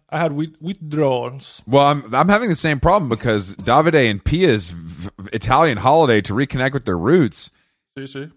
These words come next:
Speaker 2: I mean, this man's driving a boat, shirtless, eating pasta at the same time. He's making it look too good.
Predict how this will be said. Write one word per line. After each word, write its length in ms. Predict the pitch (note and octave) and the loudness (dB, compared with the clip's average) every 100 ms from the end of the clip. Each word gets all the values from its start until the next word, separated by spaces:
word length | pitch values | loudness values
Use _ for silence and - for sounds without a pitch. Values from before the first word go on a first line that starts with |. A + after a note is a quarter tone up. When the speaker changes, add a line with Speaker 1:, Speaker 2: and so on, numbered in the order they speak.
| _ _ | _ _
Speaker 2:
I 100 | B2 | -4
mean, 260 | B2+ B2+ A2+ | 0 0 0
this 160 | D#3 | -2
man's 300 | F#3+ F3+ C#3+ G#2+ | -2 -2 -2 -2
driving 380 | A#2 C3+ C3+ | 2 2 2
a 60 | G2+ | -2
boat, 440 | F2+ G#2 C#3 D#3+ | 0 4 4 2
shirtless, 680 | - - D3+ D3+ E3+ F#3 - - | -4 0 0 0 -2 -2 -4 -2
eating 300 | C#3 D#3+ D3 | 0 0 0
pasta 360 | C#3 D3+ - | 0 0 -2
at 80 | C3+ | -8
the 80 | G#2+ | -8
same 280 | - C#3+ D#3 | -6 -6 -4
time. 220 | F3 F3 | -4 -2
He's 80 | F#3+ | -2
making 200 | G#3 G#3 | -4 0
it 20 | |
look 140 | G3 G#3 | 0 2
too 160 | A#3 | 2
good. 400 | G#3+ G4+ F4 - | 4 6 4 2